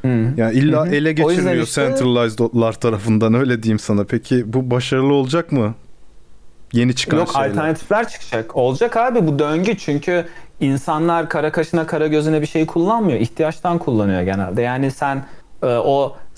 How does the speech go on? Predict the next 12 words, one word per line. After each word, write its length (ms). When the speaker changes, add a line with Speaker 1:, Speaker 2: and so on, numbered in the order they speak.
Speaker 1:
centralized'sa 960
internet 520
in-, 200
şimdi 380
early 280
ad-, 160
ben 140
şuna 200
inanıyorum. 380
Early 260
adapter'lar 540
var. 220